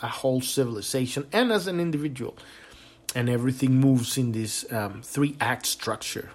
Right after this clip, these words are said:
right? So we're gonna be looking into all of that, and I'm gonna be expanding 'cause Richard really, it's just kind of like smearing here some, you know,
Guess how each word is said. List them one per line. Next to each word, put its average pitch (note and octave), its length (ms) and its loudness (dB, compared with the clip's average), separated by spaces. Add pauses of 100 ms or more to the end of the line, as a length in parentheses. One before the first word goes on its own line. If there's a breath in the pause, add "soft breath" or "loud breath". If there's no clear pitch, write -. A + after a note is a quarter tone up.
right? A2+ 220 -2 (460 loud breath)
So D3+ 120 4
we're E3 120 6
gonna C4 160 10
be A3+ 140 6
looking G3+ 400 2
into D3 380 0
all E3 280 6
of D3 140 4
that, C#3+ 240 4
and D3 80 2
I'm E3 100 2
gonna F3+ 120 2
be D#3 200 4
expanding D3 600 0
'cause C3 180 -4
Richard C#3 300 0
really, A#2+ 340 2 (240)
it's A2+ 220 -12
just C3+ 240 -4
kind C#3+ 160 2
of A#2 80 0
like A2+ 260 -2
smearing B2+ 600 2
here A#2 400 4
some, A#2+ 400 0 (580 loud breath)
you A#2+ 100 -2
know, A2 280 -2